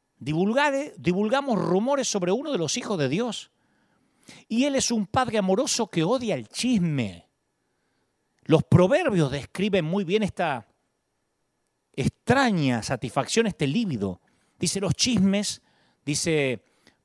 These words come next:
Proverbios dieciocho ocho. Proverbios dieciocho ocho,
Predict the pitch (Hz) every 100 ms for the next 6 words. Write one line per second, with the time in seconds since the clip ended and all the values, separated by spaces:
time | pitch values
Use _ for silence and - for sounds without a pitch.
0 | _ - 143 165 180 170 139 131 - 180
1 | - 165 175 135 - 104 85 _ _ _
2 | _ _ _ _ _ _ _ _ _ _
3 | _ _ - 127 185 196 160 139 180 -
4 | 135 104 - 95